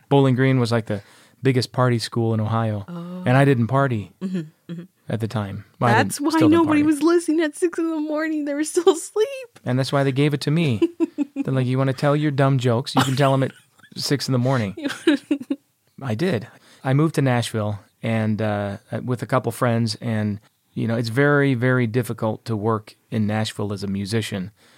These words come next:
Speaker 1: So we basically just wrote songs. I learned how to write songs. I met a lot of, you know, great musicians and great writers and, you know, made some contacts.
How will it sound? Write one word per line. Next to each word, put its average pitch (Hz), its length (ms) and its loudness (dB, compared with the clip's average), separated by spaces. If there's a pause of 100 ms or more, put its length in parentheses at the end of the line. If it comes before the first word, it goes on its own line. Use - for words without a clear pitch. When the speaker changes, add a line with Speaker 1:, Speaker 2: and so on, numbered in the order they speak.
(720)
Speaker 1:
So 113 580 0 (360)
we 139 140 0
basically 127 500 0
just 107 220 -4
wrote 123 460 0 (240)
songs. 117 720 -2 (320)
I 113 60 -2
learned 127 260 4
how 127 120 0
to 123 80 2
write 117 240 -2
songs. 117 440 -2
I 104 80 -4
met 113 220 0
a 117 60 0
lot 117 200 0
of, 107 160 -4 (540)
you 123 120 -4
know, 113 120 0
great 123 300 0
musicians 127 640 2
and 113 120 0
great 127 200 0
writers 120 580 0
and, 101 320 -4 (120)
you 120 120 -2
know, 107 140 0
made 117 180 0
some 113 120 -2
contacts. 120 720 0